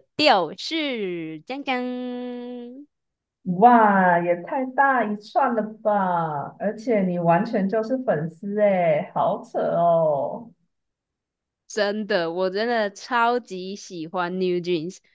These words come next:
Speaker 1: 如果别人也是他们的粉丝的话，一看到我手机上面挂的东西就知道了。
Speaker 2: 笑死欸，现在，大家现在看不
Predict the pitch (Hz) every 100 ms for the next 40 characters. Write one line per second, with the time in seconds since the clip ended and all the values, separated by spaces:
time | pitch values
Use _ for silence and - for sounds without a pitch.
0 | _ - 294 320 202 202 202 226 214 190
1 | 190 170 214 226 233 - _ _ _ _
2 | 247 226 202 180 180 202 165 170 - 190
3 | 175 160 - 185 151 147 - 208 311 302
4 | 233 214 208 156 165 190 202 190 185 -
5 | 208 160 156 165 165 170 160 165 156 160
6 | 151 - 175 226 _ _ _ _ _ 233
7 | _ _ _ _ - 233 214 220 180 151
8 | 151 160 156 147 135 - - 214 190 165
9 | - 190 180 165 180 190 175 170 165 185
10 | 143